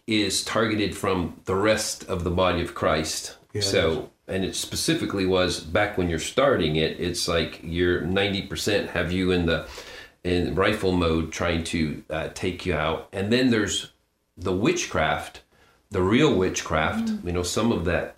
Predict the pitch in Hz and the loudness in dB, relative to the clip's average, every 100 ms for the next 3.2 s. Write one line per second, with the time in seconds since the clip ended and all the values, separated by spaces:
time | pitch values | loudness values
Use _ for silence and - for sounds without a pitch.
0 | - - - 104 82 85 95 - 85 90 | -12 -10 -2 -2 0 -2 -2 -2 -2 -2
1 | 80 - 85 73 80 80 80 85 78 - | -2 -2 -2 -2 -4 -4 0 0 -2 -4
2 | 92 90 87 80 87 101 87 87 80 101 | -2 -2 -2 -4 0 2 2 -2 -2 -2
3 | 98 | -2